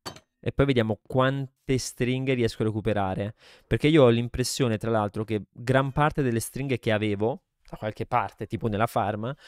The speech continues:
potrebbero essere finite nelle grinfie di qualche villager in scambio a dei smeraldi. Se così fosse, potremmo avere dei problemi. Ora, qui c'ho già uno stacchettino. C'ho due pezzi di White Bull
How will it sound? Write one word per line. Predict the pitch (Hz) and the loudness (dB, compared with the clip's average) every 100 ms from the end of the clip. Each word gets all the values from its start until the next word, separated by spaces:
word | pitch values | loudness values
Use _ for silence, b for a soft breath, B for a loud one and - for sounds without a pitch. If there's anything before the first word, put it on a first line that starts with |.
| B B _ _ | B B _ _
potrebbero | 185 190 196 190 180 180 190 | 6 6 6 4 4 4 4
essere | 151 - 139 | 4 2 -2
finite | 139 170 135 156 | 0 -2 0 0
nelle | 131 117 135 | 0 0 0
grinfie | 107 101 - | -2 -2 -6
di | 120 | -6
qualche | 110 104 - | -2 -4 -2
villager | 131 104 101 101 117 165 - | -2 0 0 2 0 0 -4
in | 160 | -8
scambio | 170 - 110 101 104 113 113 - - | -8 -4 -2 -2 0 0 0 -4 -6
a | 113 110 - - | -2 -2 -2 -14
dei | 113 107 101 101 - | -6 -2 -2 -4 -8
smeraldi. | - 110 104 95 85 104 101 - B B B | -8 -2 0 -2 -4 -4 -4 -6 B B B
Se | B - 226 | B 2 4
così | 180 190 | 2 -2
fosse, | - 160 127 - 165 - _ - | -2 0 0 2 0 0 _ -4
potremmo | 220 123 104 | -4 -2 -4
avere | 104 98 | -2 -2
dei | 98 | -4
problemi. | 101 104 95 95 101 - | -4 -4 -2 -4 -6 -2
Ora, | 139 113 | -2 0
qui | 190 | -4
c'ho | - 165 | -2 -2
già | 147 160 | 0 -2
uno | 143 | -4
stacchettino. | - 123 - 113 - 113 107 139 - - - - _ _ _ _ _ - | -6 -8 -6 -10 -6 -4 -2 -2 -4 -12 -16 -18 _ _ _ _ _ -10
C'ho | 113 | -6
due | 120 143 | 0 0
pezzi | 123 117 - | 0 -2 -6
di | 107 | -6
White | 107 104 - | -2 -2 -2
Bull | 113 143 170 175 202 | -2 0 0 -2 -4